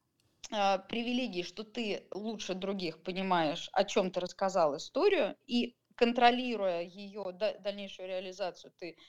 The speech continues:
смотришь за тем, чтобы не поотваливались смыслы и то, что ты имел в виду. Тебе вообще-то надо ещё и разбираться, то есть тебе надо этими дополнительными компетенциями владеть. Есть авторы,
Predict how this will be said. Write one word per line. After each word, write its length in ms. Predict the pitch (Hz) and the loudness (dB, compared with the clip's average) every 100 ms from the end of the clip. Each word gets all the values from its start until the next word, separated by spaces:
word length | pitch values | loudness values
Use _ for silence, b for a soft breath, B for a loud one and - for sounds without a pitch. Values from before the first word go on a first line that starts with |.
| b | b
смотришь 460 | - 233 220 190 185 | -4 -2 0 -4 0
за 120 | 196 | 0
тем, 180 | 202 185 | 0 -6
чтобы 280 | - 180 185 | -8 -6 -4
не 100 | 185 | 2
поотваливались 800 | 214 214 214 190 170 160 170 - | 4 4 6 4 4 -4 -8 -2
смыслы 480 | 269 359 - 247 - - | 0 0 -2 -8 -8 -18
и 220 | - 185 | -16 -8
то, 160 | 202 | -4
что 180 | 190 190 | -4 -6
ты 180 | 185 190 | -6 -6
имел 260 | 190 180 175 | -2 -2 -2
в 60 | |
виду. 300 | 185 180 160 B B B - | -6 -4 -6 B B B -6
Тебе 240 | 214 302 | 4 8
вообще-то 420 | 320 311 302 240 | 8 8 0 2
надо 240 | 247 277 240 | 4 4 2
ещё 360 | - - 277 277 B B | -4 2 2 2 B B
и 100 | 233 | 2
разбираться, 540 | 240 226 285 254 - 185 | 2 4 6 6 4 -12
то 100 | 185 | -14
есть 160 | 185 | -14
тебе 160 | 190 220 | -12 -4
надо 260 | 262 247 | -2 -2
этими 260 | 240 240 202 | -6 -8 -16
дополнительными 640 | 202 208 208 202 190 180 | -16 -10 -10 -10 -12 -14
компетенциями 840 | 180 185 185 196 196 180 - 156 160 | -12 -12 -12 -8 -8 -6 -8 -10 -6
владеть. 420 | 170 170 - - | -4 -6 -8 -6
Есть 200 | 240 240 | -6 6
авторы, 380 | 269 - 277 220 | 6 6 -2 -4